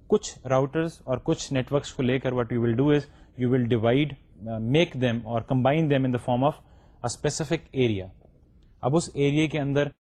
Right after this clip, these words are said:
کچھ اسپیسیفک راؤٹرز موجود ہوں گے اور کچھ اسپیسیفک فزیکل نیٹورکس موجود ہوں گے۔ ہر راؤٹر، uh, that is present in that specific area، that router will have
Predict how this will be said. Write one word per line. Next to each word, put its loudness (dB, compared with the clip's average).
کچھ -2
اسپیسیفک -2
راؤٹرز 0
موجود 0
ہوں 0
گے -4
اور -8
کچھ -6
اسپیسیفک -2
فزیکل 0
نیٹورکس 0
موجود 0
ہوں -8
گے۔ -16
ہر 6
راؤٹر، 2
uh, -8
that 2
is 0
present 4
in -2
that -2
specific 0
area، 0
that 2
router 0
will 2
have 4